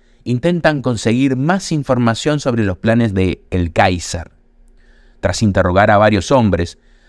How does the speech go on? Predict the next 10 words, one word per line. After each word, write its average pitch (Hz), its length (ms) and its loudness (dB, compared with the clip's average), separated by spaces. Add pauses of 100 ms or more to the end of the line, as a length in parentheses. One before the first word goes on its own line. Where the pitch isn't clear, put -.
(100)
algunos 143 500 0
asustados 151 520 0
terminan 143 480 0
confesando 131 880 -4 (160)
el 107 160 -2
plan 135 300 0
liderado 107 500 2
por 95 160 -2
El 90 140 -4
Kaiser: 85 600 -2